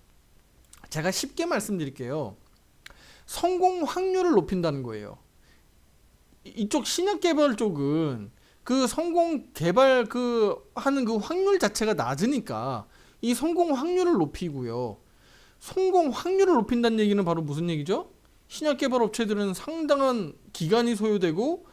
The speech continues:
많은 비용이 들어가기 때문에 바로 비용 절감으로 들어가죠.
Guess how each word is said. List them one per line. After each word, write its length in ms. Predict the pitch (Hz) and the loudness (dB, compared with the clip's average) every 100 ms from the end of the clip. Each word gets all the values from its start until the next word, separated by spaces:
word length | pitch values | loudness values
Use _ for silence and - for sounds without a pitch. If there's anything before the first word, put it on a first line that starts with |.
| - - | -20 -2
많은 480 | 131 170 247 254 151 | 4 4 4 0 -2
비용이 480 | 151 220 320 330 | 2 4 4 2
들어가기 320 | 233 196 170 139 | 0 0 0 -2
때문에 600 | 139 120 147 175 107 - - - _ _ - | -6 -6 -4 -6 -6 -12 -20 -20 _ _ -2
바로 460 | 151 160 220 302 - | 2 4 2 0 -6
비용 500 | 147 170 277 330 269 | -2 0 0 2 2
절감으로 480 | 240 214 196 180 | 4 4 2 0
들어가죠. 640 | 156 147 139 131 247 123 | -2 -4 -4 0 0 -2